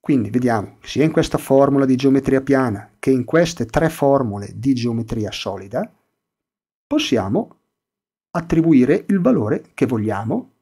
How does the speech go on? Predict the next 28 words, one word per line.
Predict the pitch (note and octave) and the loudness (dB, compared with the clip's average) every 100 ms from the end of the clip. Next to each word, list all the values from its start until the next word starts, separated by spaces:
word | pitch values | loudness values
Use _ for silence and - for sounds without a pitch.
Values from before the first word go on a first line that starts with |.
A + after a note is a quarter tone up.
| _ _ | _ _
alle | - C3+ B2+ | -2 0 0
variabili | A2+ G#2 G2+ E3 G#2+ - _ _ | 0 -2 -2 -2 -4 -8 _ _
B, | A#2+ A2+ G#2+ - | -8 -6 -8 -8
H, | A2+ - - - B3+ | -10 -10 -4 -4 -2
per | - - | -4 -2
esempio, | G#2+ F#2 F#2+ - | -2 -6 -8 -6
per | G3 A3+ | -2 -2
trovare | - A#3+ A#2 G#2 | -2 -2 0 -2
l'area, | G#2 F#3 C#3+ - _ _ _ _ _ _ _ - | -2 -2 -4 -10 _ _ _ _ _ _ _ -6
o | F3 | -6
qua | E3+ A2 A2+ - _ | -2 0 0 -2 _
L, | A#2+ G#2 G#2+ E3 - | -6 -4 -2 -4 0
lunghezza | G3+ D#3 A#2+ A#2+ B2+ | 0 0 -2 -4 -4
del | A2 F#2+ | -4 -4
cilindro, | - D#3+ G#2+ G#2+ A#3 | -2 -2 -2 -4 -6
per | - C3 - | -4 -6 -2
trovare | G3+ B2+ G2+ D3 | -2 -2 -2 -2
il | |
volume | D#3+ D#3 C3+ | 0 0 0
del | A2 G#2+ | -2 -4
cilindro. | - G#2 F#2+ - - | -8 -8 -10 -18 -6
Quindi | B3 G3 | -2 0
le | F3 | 0
variabili | F3+ B3+ D3 B2+ C#3 B3+ - _ _ _ | 0 2 2 0 -2 -2 -6 _ _ _
sono | - A3 B3+ | -4 2 4
lettere | C3 A#2 F3 | 2 0 0
in | A3+ | 0
matematica | D3 B2+ A3 G#2 - C#3 F#3+ - | 0 0 0 -2 -6 -6 -6 -8